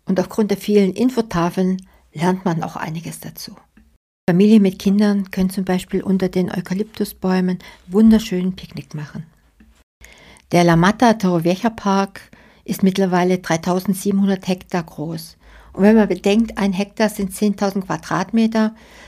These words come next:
dann hat man so ein bisschen eine Vorstellung. Von der Nationalstraße drei drei zwei kann man im Kreisel zur La Mata abbiegen und zu unterschiedlichen Parkmöglichkeiten fahren.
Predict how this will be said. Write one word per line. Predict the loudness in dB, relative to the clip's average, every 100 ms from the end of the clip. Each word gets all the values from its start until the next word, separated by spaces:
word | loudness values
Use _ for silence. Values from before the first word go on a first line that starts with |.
| -8
dann | -4
hat | -2
man | -2
so | 0
ein | 0
bisschen | 0 -2 -4
eine |
Vorstellung. | -2 -4 -6 -8 -10 -10 -12 -18 -20 -20 _ -20 -20 _ _ _ _ _ _ _ _
Von | -2 0
der | 2
Nationalstraße | 0 -2 -2 0 0 -2 -4 -4 -6
drei | -8 -8
drei | -6 -6 -6
zwei | -8 -8 -4 -4 -4
kann | -4 0
man | 0
im | -2
Kreisel | -6 -4 -2 -2 -2 -2 -2 -8 -20 _ -10
zur | -4 -2
La | -2
Mata | -2 -2 -4
abbiegen | -6 -8 -6 -8 -10 -18 _ _ _ _ _ _ _ -20 _ _ _ _ _ -8
und | -6
zu | -4 0
unterschiedlichen | 0 0 -2 -4 -4 -6 -6
Parkmöglichkeiten | -6 -6 -8 -8 -12 -10 -10 -10
fahren. | -14 -14 -14 -14 -18